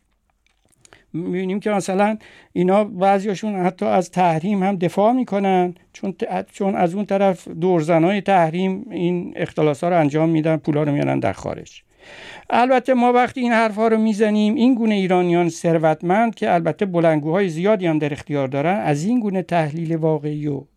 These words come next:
علمی خوششون نمیاد. این آقازاده‌های میلیونر ترجیح می‌دن یا همین حکومت اسلامی نان و آبدار باقی بمونه،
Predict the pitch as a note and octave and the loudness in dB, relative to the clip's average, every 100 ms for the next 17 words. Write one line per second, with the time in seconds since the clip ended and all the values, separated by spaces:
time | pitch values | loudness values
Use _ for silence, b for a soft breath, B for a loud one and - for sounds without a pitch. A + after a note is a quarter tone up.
0 | - D#3+ C#3 C#3+ G#3+ A3+ G3 G#3+ - G3+ | 0 2 2 0 0 -2 -6 -6 -6 -2
1 | G#3+ G#3+ A#2+ F2 _ B B B B B | 2 2 0 -4 _ B B B B B
2 | B A#3+ C4 B3+ A3 G#3+ A3+ G#3 G3+ A3+ | B 2 4 4 2 2 2 2 2 2
3 | A#3+ A3+ G#3 G#3 G#3+ A#3+ G#3+ F#3+ F3+ A#3 | 2 2 2 2 2 2 2 0 2 0
4 | A#3+ A3 A3+ A3 A#3 A3 B3 A#3 F#3+ F3+ | 2 2 2 2 2 2 2 2 2 -2
5 | G3 A3 A3 F#3 - F#3 F3 G3 A3+ F#3 | -2 -2 0 -4 -2 0 2 2 2 4
6 | E3+ E3+ E3+ E3 D#3 D#3 G3 E3 D#3+ D#3 | 4 4 2 2 0 0 0 0 0 0
7 | B3+ C4 B3 A#3+ B3 A#3 | 0 2 2 4 4 2